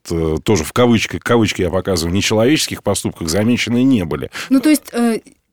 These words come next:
Speaker 2: стереотип, который может сложиться у людей, которые там смотрят ежедневно, э, сериалы какие-нибудь наши отечественные, о том, что
Speaker 1: Не
Speaker 2: только
Speaker 1: надо наши сериалы отечественные
Speaker 2: Ну,
Speaker 1: смотреть вообще.
Speaker 2: ну, это другой вопрос, да? Я говорю об этом стереотипе, что только работая локтями, э, и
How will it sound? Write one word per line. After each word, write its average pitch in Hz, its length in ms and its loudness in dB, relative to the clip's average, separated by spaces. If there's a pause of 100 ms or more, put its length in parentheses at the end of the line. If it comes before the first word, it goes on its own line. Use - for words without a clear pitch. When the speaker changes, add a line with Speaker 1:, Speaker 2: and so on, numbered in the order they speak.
(240)
Speaker 2:
стереотип, 269 680 -2
который 226 240 -4
может 240 240 0
сложиться 214 640 -6
у 214 260 -4
людей, 208 440 -2
которые 196 360 -6
там 185 140 -8
смотрят 202 440 -6
ежедневно, 180 840 -6
э, - 60 -16
сериалы 196 480 -4
какие-нибудь 175 480 -6
наши 185 220 -4
отечественные, 185 480 -6
о - 20 -6
том, 214 180 -4
что - 160 -8
Speaker 1:
Не 202 60 -12
Speaker 2:
только 123 160 4
Speaker 1:
надо 185 240 2
наши 170 200 2
сериалы 143 380 2
отечественные 143 400 2
Speaker 2:
Ну, 285 80 6
Speaker 1:
смотреть 143 320 0
вообще. 113 720 0
Speaker 2:
ну, 262 160 4
это - 240 0
другой 277 340 4
вопрос, 214 440 0
да? 240 200 -2
Я 233 160 0
говорю 277 200 2
об 254 40 2
этом 254 140 0
стереотипе, 277 500 0
что 208 140 -8
только 233 260 -4
работая 240 480 -2
локтями, 214 640 -2
э, 180 380 -6
и 208 260 -6